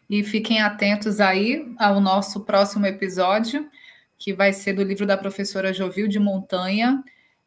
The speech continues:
é, Experiências Parapsíquicas de uma Pediatra.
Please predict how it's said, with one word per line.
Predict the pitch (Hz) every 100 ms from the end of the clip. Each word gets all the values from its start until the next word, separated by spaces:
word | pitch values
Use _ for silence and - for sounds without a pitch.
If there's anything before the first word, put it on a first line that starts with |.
| _
é, | - 175 175 175 170 160 165 170 - _ _
Experiências | - - 202 202 233 -
Parapsíquicas | - 196 196 - 226 220 - 196
de | 196 -
uma | 196 202 208
Pediatra. | 208 196 180 147 - - 101 139